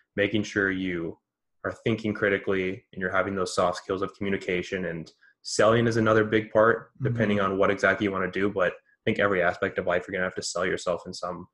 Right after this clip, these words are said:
Speaker 1: in some sort of way. So
Speaker 2: Yes.
Speaker 1: I think that your principles and your soft skills are what's gonna carry you into the next wave of whatever that is in,
Speaker 2: Absolutely.
Speaker 1: in society.
Speaker 2: Yeah. I mean, just look at what you're doing. You can't, you can't emulate that. You're,
Speaker 1: Mm-hmm.
Speaker 2: you're looking at doing coaching and personal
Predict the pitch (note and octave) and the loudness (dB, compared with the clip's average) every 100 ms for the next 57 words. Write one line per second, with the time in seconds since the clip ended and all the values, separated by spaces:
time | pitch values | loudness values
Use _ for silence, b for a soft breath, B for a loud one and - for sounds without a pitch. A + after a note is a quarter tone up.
0 | _ _ _ G#2 G2 F#2 F#2 F2 E2+ E2+ | _ _ _ -10 -6 -4 -4 -2 -2 -2
1 | E2+ - E2+ - - A2+ - A2 - A#2+ | -2 -2 -2 -4 -10 -12 -8 -4 0 0
2 | G#2 F#2+ F#2+ G#2+ G#2 G#2 G#2 G2+ F#2 - | 2 2 2 0 0 2 2 2 -2 0
3 | E2 E2+ - F#2 F2 F2 E2+ E2+ _ _ | -2 -2 -6 -6 -4 -2 -2 -4 _ _
4 | _ _ _ - F#2 - G#2 F#2 - F#2+ | _ _ _ -2 -2 0 -4 -2 -2 -2
5 | F2+ E2+ F#2 - _ _ A#2+ G#2 G#2 G2 | -2 -4 -6 -8 _ _ -4 -2 -2 -2
6 | F#2 - F#2+ F#2 F2+ F2 E2+ - F#2+ F#2+ | -4 -2 0 0 0 -2 -2 -4 -2 2
7 | F2+ F2 E2+ F2 E2+ E2+ - B2 A#2+ A#2 | 2 2 0 -2 -4 -6 -6 -4 -4 -4
8 | G#2 F#2+ G2 - - A1+ - A2 B2 A#2+ | -4 -4 -6 -4 -4 -4 -4 -4 -2 -2
9 | - C3 B2 G#2+ A2+ G#2+ F#2+ D#2+ A2 - | -2 -2 0 -2 -2 -2 -4 -6 -12 -12
10 | G#2 - - B2 A#2 G#2+ G2 - - - | -14 -14 -14 -14 -12 -14 -12 -12 -14 -14
11 | - G#2+ A#2 A#2+ _ _ - G#2 B2 A#2 | -12 -8 -6 -8 _ _ -6 -2 2 2
12 | A2 A#2 G#2+ A#2+ A2 A2 - - A#2+ A#2+ | 2 0 0 -2 -2 -4 -8 0 0 0
13 | - B2+ A2+ A#2+ - A#2+ A#2 B2 | -2 -2 0 -2 -4 -6 -6 -6